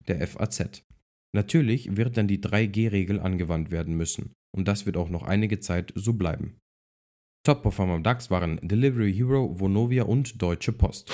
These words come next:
Zum Wochenauftakt werden die Einkaufsmanager-Indizes für den Dienstleistungssektor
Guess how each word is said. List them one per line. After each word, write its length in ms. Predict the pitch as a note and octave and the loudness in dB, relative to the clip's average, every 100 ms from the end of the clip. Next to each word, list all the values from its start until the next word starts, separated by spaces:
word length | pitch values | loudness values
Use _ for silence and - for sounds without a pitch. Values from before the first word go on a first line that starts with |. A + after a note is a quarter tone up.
| - - - - - - | -2 0 2 2 0 0
Zum 120 | B2+ | 2
Wochenauftakt 680 | B2+ - B1+ F2 - A2+ - | 2 0 -2 -4 -2 -4 0
werden 200 | G#2 G#2 | 0 0
die 80 | E2 | 0
Einkaufsmanager-Indizes 1200 | G#2 F#2+ E2 F2+ F2 E2 - F#2 F#2 - A#2+ A#2+ | 0 0 -2 -2 -2 -2 -2 -2 -2 -2 -2 -2
für 120 | - | -6
den 160 | F#2 F2+ | -4 0
Dienstleistungssektor 1080 | B2 A#2+ F#2+ F#2 G2+ F#2+ F#2+ - A#2+ B2+ | -2 0 -2 0 -4 -2 -4 -2 -4 -4